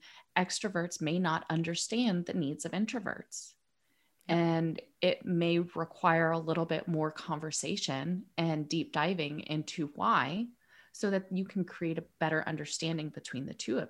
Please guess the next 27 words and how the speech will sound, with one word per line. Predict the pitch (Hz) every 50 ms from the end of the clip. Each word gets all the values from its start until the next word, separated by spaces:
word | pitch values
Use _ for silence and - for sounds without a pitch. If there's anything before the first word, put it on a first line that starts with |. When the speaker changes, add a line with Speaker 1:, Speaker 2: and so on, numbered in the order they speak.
| -
Speaker 1:
you. | - - - - 190 190 - _ _ _ _ _ _ _ _ _ _ _ _ _ _ -
It's | 185 185 -
not | - 202 208
about | 240 196 151 - -
judgment. | - 123 107 - - - - - 214 - - - _ _ _ _ _ _ _ _ _ _ _ _ _ _ _ _ _ _ _ _ _ -
It's | 202 190 -
about | 214 214 196 190 196
love. | 208 226 190 - - - - - - _ _ _ _ _ _ _ _ _ _ _ _ _ _ _ _ _ -
Speaker 2:
Yep. | 285 - - _ _ _ _ _ _ _ - - - - - - - -
And | 208
that's | 214 214 214
so, | - 214 226 247 -
it's | - 185 175 -
so | 214 208
f-, | 220 - - - _
interesting | - 196 202 - 233 - - 165 160
because, | 165 170 - 151 160 -
like, | - 156 151 - _
my, | - 175 170 175 175 180 185 185 175 - -
my | - 196 220 254
husband, | 220 180 151 151 160 - 156 160 151 147 160
he's | 165 - 226 254 254 208
more | 202 180 170 160 160 160 151 - -
of, | 170 170 156 151 147 147 151 151 156 165 - _
he's | - - 214 240
like | 233 247 226 -
you, | - 196 208 160 - -